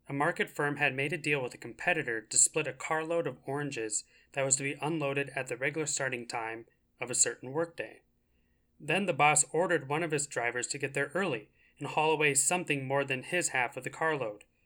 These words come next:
The driver refused, saying that he now belonged to a union and he didn't have to do things like that anymore. He was fired for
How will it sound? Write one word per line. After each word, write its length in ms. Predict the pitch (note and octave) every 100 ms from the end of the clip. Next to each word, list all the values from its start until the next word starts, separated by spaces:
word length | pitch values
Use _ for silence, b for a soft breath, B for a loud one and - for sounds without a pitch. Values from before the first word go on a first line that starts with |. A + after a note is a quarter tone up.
| b b b _
The 60 | D3
driver 360 | D3 C3+ C3
refused, 640 | C3 C3+ F#3+ G#3 A#2 - - -
saying 300 | - D3 C#3+
that 140 | C#3
he 120 | D#3
now 180 | D3+ F#3
belonged 380 | D3+ B2+ A#2+ B2
to 160 | C3+
a 20 | C3+
union 400 | F3+ E3 A2 G#2+ b b _
and 100 | D3+
he 60 | D#3
didn't 320 | E3+ D#3+ D3+
have 240 | - D#3+
to 80 | C#3+
do 160 | C3+ F3+
things 280 | C3 A2+
like 140 | A2+ G#2+
that 180 | A2+ G#2+
anymore. 460 | G#2+ G#2+ G#2+ G#2 _ _ b b b b
He 140 | D#3+
was 120 | D3+
fired 360 | - D#3+ E3 E3
for 380 | - C3+ B2+